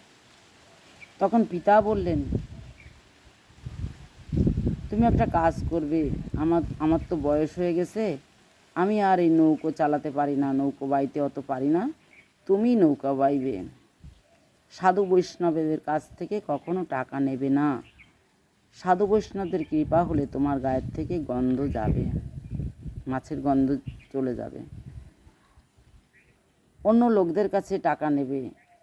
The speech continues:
সেইভাবে দাসরাজের কন্যা মৎস্য গন্ধা এইভাবেই নৌকা চালায়। একদিন পরাশর মুনি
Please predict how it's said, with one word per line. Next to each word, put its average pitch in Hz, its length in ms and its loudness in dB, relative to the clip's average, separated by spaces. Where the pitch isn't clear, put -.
সেইভাবে 190 680 2
দাসরাজের 170 560 0
কন্যা 160 280 0
মৎস্য 151 640 -4
গন্ধা 147 420 2
এইভাবেই 147 760 -2
নৌকা 151 260 2
চালায়। 135 400 0
একদিন 190 540 4
পরাশর 214 500 4
মুনি 170 440 6